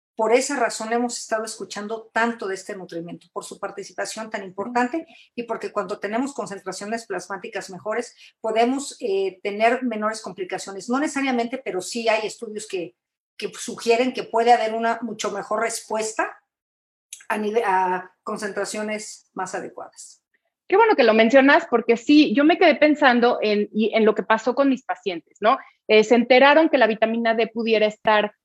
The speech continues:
Speaker 2: ahí relacionada a que, eh, tuvieras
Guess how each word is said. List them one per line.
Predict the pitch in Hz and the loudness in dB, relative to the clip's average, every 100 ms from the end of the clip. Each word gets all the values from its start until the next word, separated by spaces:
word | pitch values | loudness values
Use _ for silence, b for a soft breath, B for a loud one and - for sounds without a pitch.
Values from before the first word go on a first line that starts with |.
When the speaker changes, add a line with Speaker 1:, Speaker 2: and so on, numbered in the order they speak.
| _ | _
Speaker 2:
ahí | 196 208 214 214 | 0 2 4 4
relacionada | 220 208 196 190 208 208 220 | 4 0 -2 -4 -2 0 2
a | 202 - | 0 -4
que, | 185 190 196 _ | 0 0 -2 _
eh, | - 185 175 170 - | -2 2 2 2 -2
tuvieras | - 233 262 262 | -2 2 4 4